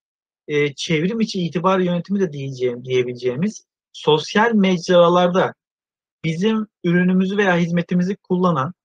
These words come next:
e, bir şekilde deneyimlemiş, e, bir şekilde bizim markamızla, kurumumuza tanışmış kişilerin yorumları aslında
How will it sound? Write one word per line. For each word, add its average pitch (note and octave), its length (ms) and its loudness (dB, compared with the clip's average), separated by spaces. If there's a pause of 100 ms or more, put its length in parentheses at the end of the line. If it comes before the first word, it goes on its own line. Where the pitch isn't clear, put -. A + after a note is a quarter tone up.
(380)
e, C3+ 420 0
bir G#3 160 4
şekilde F3 460 0
deneyimlemiş, D#3 840 2 (880)
e, C#3+ 60 2 (760)
bir G3+ 140 4
şekilde F#3 440 0
bizim F3 200 0
markamızla, F3 600 2
kurumumuza E3 320 -2
tanışmış E3+ 460 -2
kişilerin F#3 420 -2
yorumları F3 500 4
aslında D3+ 460 -4